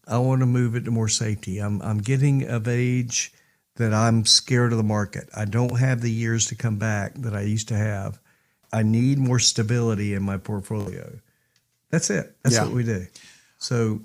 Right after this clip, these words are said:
Speaker 1: so let us help you to get there and, and give you the stability you need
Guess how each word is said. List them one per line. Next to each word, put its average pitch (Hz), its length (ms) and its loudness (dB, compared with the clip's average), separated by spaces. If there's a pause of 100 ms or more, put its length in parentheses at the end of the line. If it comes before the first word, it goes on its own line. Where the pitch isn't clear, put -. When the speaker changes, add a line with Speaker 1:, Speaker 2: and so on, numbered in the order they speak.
Speaker 1:
so 120 220 -2
let 139 280 0
us 175 200 2
help 170 340 0
you 160 280 0 (120)
to - 140 -4
get 147 300 -2
there 104 420 -4 (720)
and, 117 500 0
and 117 180 -2
give 139 280 2
you 147 180 0
the 131 140 -4
stability 135 640 0
you 143 140 -2
need 107 520 -2